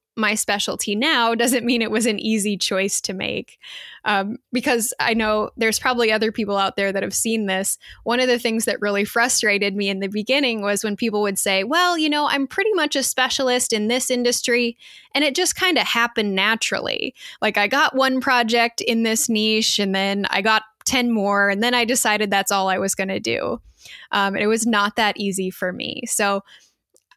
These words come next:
my, my answer to how I decided what my niche would be was that I tried everything, um, read books, took <laughs> courses, did all sorts of analysis and pros and cons and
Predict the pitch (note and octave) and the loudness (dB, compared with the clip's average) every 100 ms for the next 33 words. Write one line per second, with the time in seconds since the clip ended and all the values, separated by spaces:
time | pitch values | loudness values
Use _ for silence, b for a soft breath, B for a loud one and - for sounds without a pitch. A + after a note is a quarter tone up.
0 | _ - B3 B3 B3+ - B3+ A#3 C#4+ E4 | _ -2 0 2 0 -2 -2 0 2 0
1 | E4+ D4 B3 - B3+ B3 A#3 A3 - - | 0 0 0 0 2 2 2 0 -2 -4
2 | B3 A#3 A3 G#3 G3+ - B3+ D4+ D4 A3 | 0 2 2 0 0 -2 0 0 2 0
3 | A3 A3 G3+ G#3 G#3 A#3 G3+ F#3 G#3 G#3 | 0 0 0 0 0 -2 -2 -2 0 0
4 | G3+ G3 - F#3+ F#3 - F#3 F#3 F#3+ G3 | 0 -2 -2 0 -2 -2 -2 0 0 0
5 | G3 _ _ - A3 G#3 G#3 G#3 - A3 | -4 _ _ -4 0 2 2 0 0 0
6 | A#3 B3+ A3 F#3+ F3+ G#3+ D4+ D4+ B B | 2 0 0 0 0 0 0 -2 B B
7 | B - G3+ G3 F#3+ F#3 G3 G3+ _ - | B -4 0 2 0 -2 -4 -8 _ -4
8 | A3+ A3 G3+ G#3+ G#3+ - - - - - | 2 2 2 0 0 0 -2 -2 -4 0
9 | B3+ B3 - B3+ A#3+ - A3 A3 A3 A#3 | 0 2 2 2 2 2 2 2 2 0
10 | - A3+ A3+ G#3+ A3+ A3+ A#3 - A#3+ - | 2 2 4 0 0 2 2 2 0 2
11 | A3+ G#3 G#3 F#3 G3 G#3+ - G#3 G#3 G3+ | 2 2 2 2 2 0 0 0 0 -2
12 | F#3+ - D#4 C4+ A#3+ A3+ A3+ G3 F#3+ F#3+ | -4 0 2 2 0 0 0 0 0 -2
13 | G3 G3+ G3 G3 | -2 -2 -2 -4